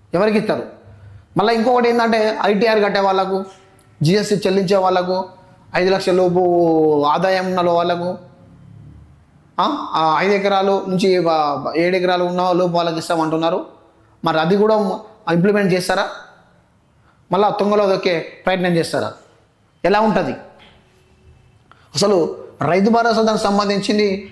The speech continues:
నిజంగా రైతులు చాలా అసంతృప్తిలో ఉన్నారు. ఈ రైతు భరోసా ఎన్నడత్తదో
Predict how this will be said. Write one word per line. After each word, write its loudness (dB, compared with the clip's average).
నిజంగా 2
రైతులు 2
చాలా 0
అసంతృప్తిలో 0
ఉన్నారు. -4
ఈ 4
రైతు 0
భరోసా 0
ఎన్నడత్తదో 0